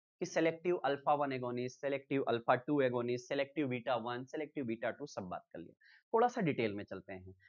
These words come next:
Screen दिख रही होगी शायद आपको, content भी दिख रहा होगा। चलो आ जाओ, adrenergic receptor, इनके agonist की बात करता हूँ, Adrenaline की बात करते हैं।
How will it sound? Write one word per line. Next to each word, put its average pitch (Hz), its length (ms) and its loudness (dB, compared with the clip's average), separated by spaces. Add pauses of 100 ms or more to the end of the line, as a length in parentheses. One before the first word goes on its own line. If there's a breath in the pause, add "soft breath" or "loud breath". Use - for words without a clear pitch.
(160 soft breath)
Screen 190 320 0
दिख 190 180 2
रही 196 80 4
होगी 196 220 4
शायद 180 260 0
आपको, 175 220 0
content 165 380 -4
भी 170 120 -4
दिख 165 180 -4
रहा 170 100 2
होगा। 170 220 2
चलो 156 280 0
आ 107 80 4
जाओ, 95 180 -8 (420 soft breath)
adrenergic 233 680 4
receptor, 214 600 6 (260)
इनके 220 260 0
agonist 254 540 2
की 247 120 2
बात 196 240 4
करता 170 240 4
हूँ, - 460 -4
Adrenaline 240 580 6
की 226 120 2
बात 170 260 8
करते 131 240 0
हैं। 110 180 -6